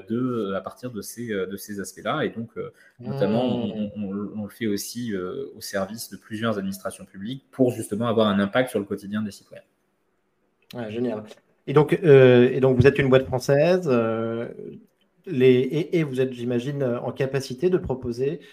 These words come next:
Speaker 2: des solutions, euh, hébergées, euh, euh, en France ou même peut-être chez le client on-premise, comme tu le dis. Euh, et donc
Speaker 1: Ouais,
Speaker 2: avec
Speaker 1: tout
Speaker 2: un contrôle, euh, un contrôle, en fait, sur, euh, sur les données, euh, et, euh, sur tout ce qui se passe au niveau, euh,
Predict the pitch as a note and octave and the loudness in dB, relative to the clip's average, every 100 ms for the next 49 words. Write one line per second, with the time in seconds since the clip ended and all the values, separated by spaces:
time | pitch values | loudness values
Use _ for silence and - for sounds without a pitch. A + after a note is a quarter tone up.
0 | _ - A#2 A#2 A#2+ A2+ - C3+ D#3 D3+ | _ -12 -8 -6 -6 -6 -6 -6 -6 -6
1 | A2+ A2 A2 _ _ - B2 B2 A2+ A#2+ | -8 -8 -12 _ _ -6 -2 0 -2 -2
2 | B2 C3 C#3+ C#3+ A#2+ A2+ A2 - _ - | -2 0 -2 -4 -6 -10 -16 -20 _ -16
3 | A2+ A2+ B2+ A2 C3 C3+ - _ A3 F#3 | -14 -12 -12 -8 -4 -4 -4 _ 0 2
4 | C#3+ C3 B2+ B2+ - A#2 - B2 B2 B2 | 2 0 0 -4 -4 -6 -2 0 0 0
5 | A2+ G#2 A2 A#2+ B2 G#2+ - A2 G#2 C3 | -4 -8 -10 -10 -10 -14 -16 -18 -16 -14
6 | E3 _ _ _ B2 A#2 A2+ A2+ A2+ A2 | -16 _ _ _ -18 -14 -14 -12 -14 -14
7 | A2 - _ _ _ _ C3+ B2 B2+ - | -18 -20 _ _ _ _ -6 -2 -2 4
8 | C#3+ C3 C3+ B2 - C3 - C#3+ D#3 C3 | 4 4 2 -4 -2 -4 -2 0 2 2
9 | B2 B2 C3+ C3+ C3 D3 C#3+ - C3+ - | 2 0 -4 -6 -4 -2 -2 -2 -6 -8
10 | B2+ A#2 A#2 _ - B2 A#2+ A#2 A2 A#2+ | -14 -14 -16 _ -14 -10 -8 -8 -8 -8
11 | C#3 - _ _ - A2+ A2 G#2+ G#2+ G#2+ | -10 -16 _ _ -20 -16 -16 -16 -16 -18
12 | A2+ _ - _ _ A#2+ B2 A#2+ A2+ A2+ | -20 _ -20 _ _ -2 0 0 -2 -8
13 | A#2 A#2 - A#2+ B2+ - - - C3 C3 | -10 -12 -14 -16 -16 -20 -12 -8 -8 -10
14 | A2+ A2+ A#2+ B2 A2+ | -14 -10 -6 -6 -8